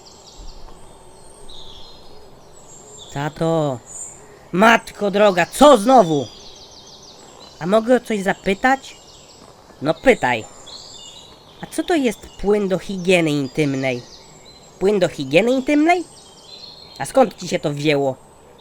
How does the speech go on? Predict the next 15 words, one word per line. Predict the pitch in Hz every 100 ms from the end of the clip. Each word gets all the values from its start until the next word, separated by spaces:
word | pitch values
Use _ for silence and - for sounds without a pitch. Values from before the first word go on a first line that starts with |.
| - 220
No | 233
przeczytałem | 262 285 262 277 277
na | 262
butelce, | 254 269 269 254 240 214
co | 170
stoi | - 160 147
przy | - 151
wannie. | 147 139 131 131 120 - - - - - - - - - - - - - - -
Młoda, | 160 220 202 131 - - - - - - -
wytłumaczysz | 156 202 214 214 214 190
bratu? | 196 202 - 269 254 - - - - - - - - - -
Nie | 370 415 415
ma | 403
mnie. | 381 370 370 359 - - - - - - - - - - - 180
Normalne. | 233 294 320 262 151 127